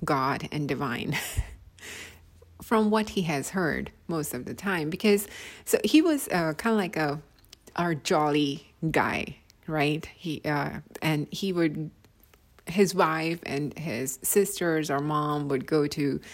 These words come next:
you know, uh, temples every now and then and bring the offerings. And he will always be like,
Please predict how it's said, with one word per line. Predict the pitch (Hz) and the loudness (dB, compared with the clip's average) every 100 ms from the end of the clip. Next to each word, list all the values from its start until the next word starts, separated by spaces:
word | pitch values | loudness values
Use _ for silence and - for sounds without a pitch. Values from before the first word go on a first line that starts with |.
| - - - | -20 -20 -12
you | 160 | -4
know, | 151 135 156 - | -2 -2 -6 -8
uh, | 131 127 127 | -4 -4 -2
temples | 185 165 156 151 151 | -2 0 0 0 0
every | 143 139 | -2 -2
now | 139 147 139 | -2 -2 -2
and | 139 139 | -2 0
then | 160 156 | 0 -2
and | 151 147 | -2 -4
bring | 147 147 139 | -2 -2 -2
the | - | -2
offerings. | 202 208 180 156 156 - - - - - | -2 0 -2 -2 -4 -6 -14 -18 -14 -2
And | 247 | 2
he | 247 269 | 6 6
will | 226 196 - | 6 2 2
always | 214 214 185 156 | 0 2 2 0
be | 165 | 0
like, | 143 147 | 0 -2